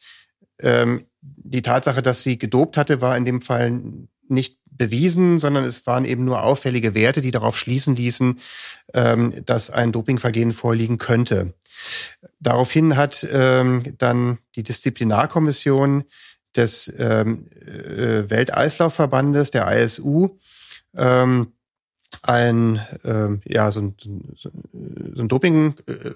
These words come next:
Kontroll-, ähm, und Doping-Disziplinarverfahren ins Leben gerufen und hat sie am Ende dessen für zwei Jahre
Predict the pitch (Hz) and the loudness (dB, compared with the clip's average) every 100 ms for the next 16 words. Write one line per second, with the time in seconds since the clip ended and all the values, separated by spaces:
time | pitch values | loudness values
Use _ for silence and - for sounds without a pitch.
0 | - 127 123 120 131 151 156 - 127 123 | -2 0 2 4 4 6 4 2 2 2
1 | 123 117 123 113 123 131 120 120 113 120 | 2 -2 -6 -2 -2 -2 -4 -6 -4 0
2 | 107 135 151 135 127 127 131 135 - - | 2 2 0 2 2 2 0 -4 -12 -20
3 | - - 123 117 120 151 131 135 135 131 | -18 -8 -4 2 2 2 0 0 0 -2
4 | 117 120 - 123 - _ _ - 113 113 | -2 -4 -2 -4 -4 _ _ -4 -2 0
5 | 117 131 117 120 147 135 - 127 120 - | 0 2 2 0 0 0 0 -2 -2 0
6 | 104 123 123 123 131 135 135 | 2 2 2 2 2 2 2